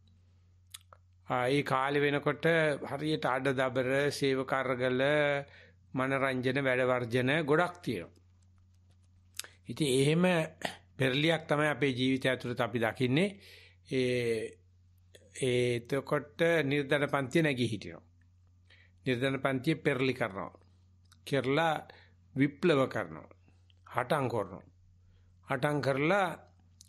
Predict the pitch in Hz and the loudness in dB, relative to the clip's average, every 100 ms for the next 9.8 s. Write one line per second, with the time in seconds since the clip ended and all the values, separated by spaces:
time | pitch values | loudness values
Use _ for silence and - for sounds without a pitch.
0 | - - 131 147 147 151 143 - 143 139 | -10 0 2 2 2 2 2 2 -2 0
1 | 139 - - 143 143 143 151 147 - 175 | -2 0 2 4 4 2 0 0 0 2
2 | 185 - - - _ - _ _ - - | 0 -4 -14 -20 _ -20 _ _ -20 -20
3 | - 127 123 123 120 120 113 - 160 156 | -4 -2 0 0 0 0 -4 -4 0 2
4 | 151 165 143 143 127 95 90 - - - | 2 0 0 -2 0 -2 -6 -14 -20 -20
5 | - _ _ _ _ - - - _ _ | -20 _ _ _ _ -20 -20 -20 _ _
6 | 143 147 131 147 160 135 131 160 160 - | -2 2 4 4 2 2 2 0 -2 -2
7 | 165 165 170 175 - - - - _ _ | 0 2 2 0 -2 -12 -20 -20 _ _
8 | _ - 131 123 127 123 120 135 160 156 | _ -4 -2 0 0 -2 -2 0 2 2
9 | 127 110 107 92 - - - | 2 -2 -4 -6 -8 -12 -12